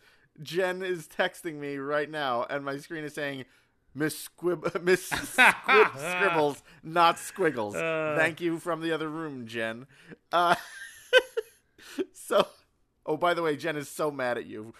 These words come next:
Speaker 1: for,
Speaker 2: For
Speaker 1: for making
Speaker 2: Squiggles?
Speaker 1: us watch this, for making us watch this.
Speaker 2: Oh, you're
Speaker 1: Uh,
Speaker 2: welcome.
Speaker 1: <laughs> well, Jen just said you're welcome. How about that?
Speaker 2: <laughs>
Speaker 1: So, <laughs> so, um, so this little white dog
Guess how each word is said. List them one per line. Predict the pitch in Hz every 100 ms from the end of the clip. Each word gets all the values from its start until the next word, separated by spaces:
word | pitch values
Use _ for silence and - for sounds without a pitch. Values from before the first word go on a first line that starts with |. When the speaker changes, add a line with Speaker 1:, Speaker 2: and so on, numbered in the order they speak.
| - _ _
Speaker 1:
for, | - 156 147 - - _ _
Speaker 2:
For | 170
Speaker 1:
for | - 180
making | 165 226
Speaker 2:
Squiggles? | 139
Speaker 1:
us | 135 143
watch | 131 123
this, | 120 113 - _
for | 151
making | 165 147
us | 147 -
watch | 127 120 104
this. | 160
Speaker 2:
Oh, | 160 147 131
you're | 143 170 180 175
Speaker 1:
Uh, | 156 156
Speaker 2:
welcome. | 117 107 110 92 87 _ - -
Speaker 1:
<laughs> | 202 202 220 190 - _ -
well, | 262 254 151 151
Jen | 147 247
just | 180 156
said | 135 104
you're | 104
welcome. | 98 98 98
How | 147
about | 143 135 -
that? | - 156 - 143 117
Speaker 2:
<laughs> | -
Speaker 1:
So, | 214 - 202
<laughs> | 196 139 - _ - - - - -
so, | - 226 180 131
um, | 165 165 - - _ _ _ _ _ _ _ _ _ _ _ _ _ _ _ _ _ _ _ _
so | - - 185
this | 156 233 -
little | 156 202 208
white | 190 196 175
dog | 190 139 110 110